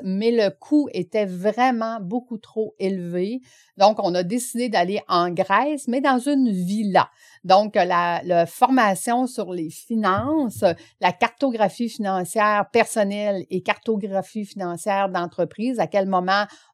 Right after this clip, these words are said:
on switch nos stratégies de l'une à l'autre, on va faire ça dans une villa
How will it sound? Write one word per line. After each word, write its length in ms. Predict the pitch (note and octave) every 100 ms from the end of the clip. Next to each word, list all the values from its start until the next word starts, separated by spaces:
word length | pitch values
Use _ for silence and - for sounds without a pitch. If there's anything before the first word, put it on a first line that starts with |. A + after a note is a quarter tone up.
| -
on 320 | F#3 F#3 F3+
switch 520 | - - B3+ C4 -
nos 260 | G3 F#3 F#3
stratégies 680 | - G#3+ G3+ G#3+ F#3 A3 G#3+
de 100 | F3+
l'une 360 | F#3 A3+ A3 -
à 140 | F3 F3
l'autre, 480 | F#3 A3 C4 B3+ -
on 60 |
va 120 | F3+
faire 240 | F#3+ E3 D#3
ça 140 | A#3+
dans 200 | A#3+ G3
une 380 | F#3+ B3 A#3+ F#3
villa 600 | F3 F3 G3+ F#3+ F#3 F#3